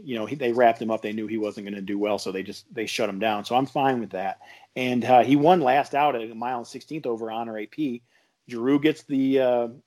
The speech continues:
the mount. I think this is a horse that, you know, he's in form. He's got a trainer who's done well. He's got a jockey. If you look at the jockeys in this race, Florent Giroux is one of the more accomplished, even though he hasn't won. Um, he's, he's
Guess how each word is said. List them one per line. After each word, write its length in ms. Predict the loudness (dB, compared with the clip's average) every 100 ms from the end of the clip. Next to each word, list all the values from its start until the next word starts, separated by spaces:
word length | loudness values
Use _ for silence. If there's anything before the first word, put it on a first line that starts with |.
| -18
the 100 | -10
mount. 520 | -6 -2 2 2 0 -6 _ _ _
I 60 | -12
think 260 | -2 -2 0
this 180 | -2
is 100 | 0
a 60 | -2
horse 340 | 2 2 2
that, 260 | -2 -4 -4 _ _ _ _ -12
you 100 | -8
know, 120 | -6
he's 220 | -6 -4
in 200 | -2 -2
form. 520 | 2 2 4 2 0 -6 _ _ _
He's 120 | -20
got 260 | -4 0 2
a 80 | 0 -6
trainer 340 | -12 -6 -4 -2
who's 160 | -2
done 240 | -2 -2 2
well. 360 | 4 6 4
He's 180 | 0 -6
got 240 | -2 -2
a 260 | 0 -4 -6 -12 _ -18
jockey. 400 | -4 -2 -2 -4
If 100 | -6
you 80 | -4
look 120 | -2
at 60 | -4
the 80 |
jockeys 480 | -4 0 0 0 -8
in 80 | -10
this 180 | -12 -8
race, 340 | -6 -6 -10 -20 _ _ _
Florent 300 | -6 -2 -2
Giroux 320 | 0 4 4 4
is 80 | 0
one 140 | -4
of 60 | -4
the 60 |
more 240 | 0 2 2
accomplished, 560 | 2 0 2 0 -4
even 140 | -6 -8
though 140 | -6
he 80 | -4
hasn't 280 | -4 -6 -6
won. 200 | -6 -6 _ _ _
Um, 240 | -8 -8 -8
he's, 560 | -10 -10 -12 -20 -20 _
he's 460 | -14 -8 -8 -8 -16